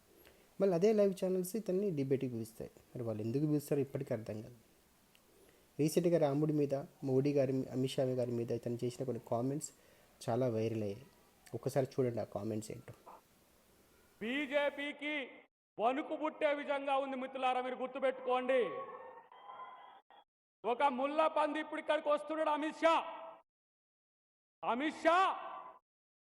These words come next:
Speaker 2: నువ్వు రిజర్వేషన్లు ఎత్తేస్తా అని చెప్పలేదా? రిజర్వేషన్లు ఎత్తేస్తా అని చెప్పి ముస్లింలకు మేము రిజర్వేషన్లు ఎత్తేస్తాం, నీ పార్టీ ఓడే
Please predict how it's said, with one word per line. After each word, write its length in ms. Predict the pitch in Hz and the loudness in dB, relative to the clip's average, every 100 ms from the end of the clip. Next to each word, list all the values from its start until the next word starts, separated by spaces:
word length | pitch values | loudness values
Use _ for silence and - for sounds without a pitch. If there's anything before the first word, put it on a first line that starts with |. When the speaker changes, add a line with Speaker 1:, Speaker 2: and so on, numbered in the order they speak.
| _ 214 | _ -4
Speaker 2:
నువ్వు 220 | 285 320 | 0 2
రిజర్వేషన్లు 800 | 269 277 330 330 330 330 330 302 | 2 4 4 6 4 6 2 2
ఎత్తేస్తా 520 | 311 - 320 320 320 | 0 2 2 4 2
అని 160 | 320 311 294 | 0 0 -4
చెప్పలేదా? 720 | 277 311 311 302 277 320 254 - - - - _ _ _ _ _ _ _ _ _ 208 | 0 2 4 4 4 4 4 -2 -10 -14 -18 _ _ _ _ _ _ _ _ _ -2
రిజర్వేషన్లు 760 | 240 302 311 330 330 320 311 | 2 2 6 6 6 2 2
ఎత్తేస్తా 500 | 285 - 320 320 320 | 0 4 4 4 4
అని 160 | 320 320 302 | 2 2 0
చెప్పి 420 | 311 - 370 285 - - - - _ _ _ _ - | -2 2 2 0 -4 -14 -18 -20 _ _ _ _ -8
ముస్లింలకు 720 | 247 - 285 339 339 330 330 330 | -6 -4 -2 0 2 4 4 2
మేము 200 | 330 294 | -2 -2
రిజర్వేషన్లు 640 | 285 330 330 330 330 311 | 2 4 4 4 4 4
ఎత్తేస్తాం, 560 | 320 330 330 330 359 370 - - - - _ - | 2 4 4 6 4 4 0 -10 -14 -18 _ -10
నీ 240 | 208 285 311 | -4 -2 -2
పార్టీ 560 | - 285 349 - 349 | 4 4 4 2 2
ఓడే 400 | 349 349 359 381 | 8 8 8 6